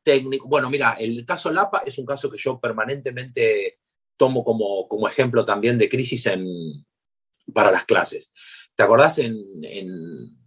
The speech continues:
agosto, yo creo que fue del dos mil ocho, este avión que intenta despegar, el, este low cost de bajo costo que intenta despegar de acá de Aeroparque?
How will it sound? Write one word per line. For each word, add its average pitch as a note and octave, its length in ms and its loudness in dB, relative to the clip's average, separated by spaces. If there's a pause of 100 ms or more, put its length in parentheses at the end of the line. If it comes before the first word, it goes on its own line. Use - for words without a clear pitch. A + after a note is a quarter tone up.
(140)
agosto, A#2 420 0
yo G#2 180 0
creo A2 180 2
que - 100 -12
fue G#2+ 160 2
del F#2+ 140 0
dos F2 200 -2
mil G#2+ 420 -2 (340)
ocho, C3 280 6
este A#2 160 4
avión A#2 420 6
que G2 200 2
intenta A2 580 2
despegar, G2+ 560 0
el, F2+ 280 -6
este - 440 -6
low F#2+ 180 2
cost A#2 180 2
de A2 60 4
bajo G#2+ 220 2
costo B2+ 240 0
que G#2 60 -6
intenta A2+ 320 0
despegar G#2+ 340 2
de A2 60 4
acá A#2 160 2
de A2+ 60 4
Aeroparque? A#2 580 2